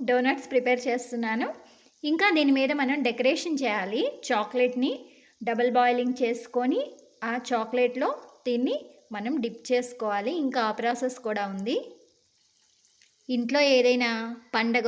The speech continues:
వచ్చినా, పిల్లల బర్త్‌డే పార్టీస్ వచ్చినా, నిజంగా మా ఆడవాళ్ళకి చేతి నిండా పని ఉంటుందండి. So, వాళ్ళకి ఇష్టమైనవన్నీ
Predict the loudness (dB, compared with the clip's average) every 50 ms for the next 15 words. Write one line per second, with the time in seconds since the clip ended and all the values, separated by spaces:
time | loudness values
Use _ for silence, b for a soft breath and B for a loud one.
0 | 0 -2 -2 -4 -6 -4 -2 -2 -2 -2 -4 -6 -8 -12 -10 -4 -2 0 0 0
1 | 0 2 0 0 0 -2 -4 -6 -6 -4 -2 -2 0 0 0 -2 -2 -2 -4 -4
2 | -4 -4 -6 -6 -8 -8 -8 -8 -8 -8 -8 -6 -6 -4 -2 -2 -2 -2 0 -2
3 | -2 -2 -2 -2 -2 -2 0 0 -2 -2 -4 -6 -6 -6 -4 -4 -4 -6 -6 -12
4 | -18 -16 -8 -2 -2 -2 -2 -2 -6 -10 -8 -8 -8 -6 -4 0 0 0 0 -2
5 | -4 -4 -4 -6 -6 -8 -8 -6 -6 -6 -4 -4 -4 -6 -6 -10 -16 b b b
6 | b b b b b b -6 -4 -2 0 2 2 0 0 -2 -6 -8 -4 -4 -4
7 | -2 0 0 0 0 0 0 0 0 0 0